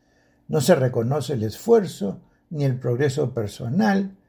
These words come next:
sino únicamente la coincidencia con un estándar arbitrario. La evaluación estandarizada impone un modelo de éxito único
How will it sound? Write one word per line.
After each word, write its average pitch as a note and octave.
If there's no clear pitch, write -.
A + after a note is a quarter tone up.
sino G3
únicamente A3
la F3
coincidencia D#3+
con C#3
un D#3+
estándar D3+
arbitrario. G2+
La C3+
evaluación C3+
estandarizada C3+
impone F3
un E3
modelo D3+
de C3+
éxito C3
único G3